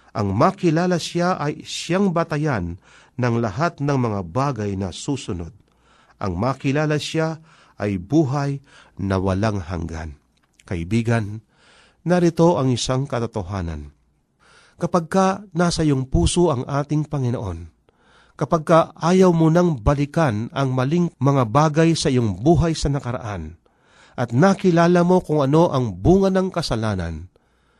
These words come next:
kapag ka ito ang iyong karanasan, ang iyong pananaw sa kasalanan, ito ay karimari-marim at isang bagay na hindi dapat pansinin ng isang taong umiibig sa Diyos.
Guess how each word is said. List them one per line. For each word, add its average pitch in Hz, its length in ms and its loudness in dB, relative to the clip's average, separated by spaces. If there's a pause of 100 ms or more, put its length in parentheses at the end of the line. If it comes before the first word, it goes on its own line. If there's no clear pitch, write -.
(380)
kapag 117 400 -2
ka 165 140 4 (180)
ito 151 400 4
ang 131 160 0
iyong 147 240 2
karanasan, 127 840 -4 (360)
ang 107 200 -4
iyong 160 320 0
pananaw 139 520 0
sa - 160 -4
kasalanan, 92 720 -6 (560)
ito 139 400 4
ay 139 320 -2
karimari-marim 120 1200 0 (560)
at 131 120 -4
isang 117 360 -2
bagay 170 480 2
na 160 120 0
hindi 127 280 -2
dapat 113 560 0 (240)
pansinin 139 680 -2 (360)
ng 127 160 0
isang 110 400 -4
taong 139 560 -4
umiibig 98 640 -8
sa - 160 -10
Diyos. - 560 -12